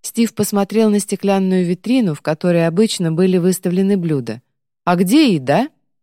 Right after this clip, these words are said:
"Я как раз собиралась заняться готовкой. Мне захотелось сначала нарядить елку.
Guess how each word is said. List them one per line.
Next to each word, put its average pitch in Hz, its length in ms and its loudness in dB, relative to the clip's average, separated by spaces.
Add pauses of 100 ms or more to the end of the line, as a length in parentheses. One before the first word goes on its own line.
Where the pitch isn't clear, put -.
(280)
"Я 285 200 4
как 311 240 0
раз 320 180 4
собиралась 262 640 2
заняться 240 480 0
готовкой. 147 720 -2 (460)
Мне 220 240 2
захотелось 226 640 2
сначала 214 480 0
нарядить 214 580 0
елку. 170 480 0